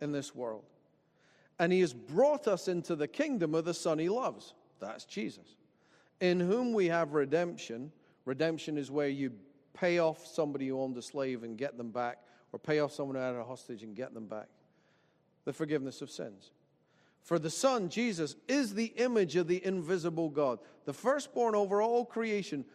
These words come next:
for in him all things were created." Right, back to my face, 'cause I need to do some explaining here. So, this is within twenty years or so of Jesus'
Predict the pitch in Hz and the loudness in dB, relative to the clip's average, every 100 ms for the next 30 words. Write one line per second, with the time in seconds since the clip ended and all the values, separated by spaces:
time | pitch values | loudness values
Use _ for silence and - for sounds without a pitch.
0 | - _ - 262 269 269 - 226 233 226 | -20 _ 0 4 6 4 4 2 4 2
1 | 247 254 185 202 196 226 214 208 190 170 | 2 2 2 0 2 2 2 0 0 -2
2 | 185 175 202 180 165 - 107 - - - | -4 -2 0 2 2 0 -10 -12 -20 -20
3 | _ _ _ _ _ _ _ _ - 147 | _ _ _ _ _ _ _ _ 0 2
4 | 127 - - - _ _ _ - 175 180 | 2 -4 -20 -20 _ _ _ 0 2 2
5 | 180 165 147 - 139 110 - 131 175 147 | -2 0 -2 -2 -6 -6 -6 -2 0 -2
6 | - 120 120 113 101 - - 147 147 135 | -4 -8 -8 -10 -14 -16 -4 0 0 0
7 | 104 85 104 82 _ _ _ _ _ _ | -6 -12 -16 -16 _ _ _ _ _ _
8 | _ _ _ _ _ _ _ _ _ - | _ _ _ _ _ _ _ _ _ 2
9 | 226 220 214 - - - - _ _ _ | 6 6 4 -4 -20 -20 -20 _ _ _
10 | _ _ _ _ _ - 185 277 302 220 | _ _ _ _ _ 0 2 2 2 2
11 | 214 214 220 214 190 170 143 - - _ | 4 4 4 2 2 -2 -6 -12 -20 _
12 | _ - 254 247 240 202 196 196 170 160 | _ 2 2 4 0 4 6 4 2 -4
13 | - 170 147 131 - 175 151 143 - | 0 2 2 0 -2 -4 -4 -8 -14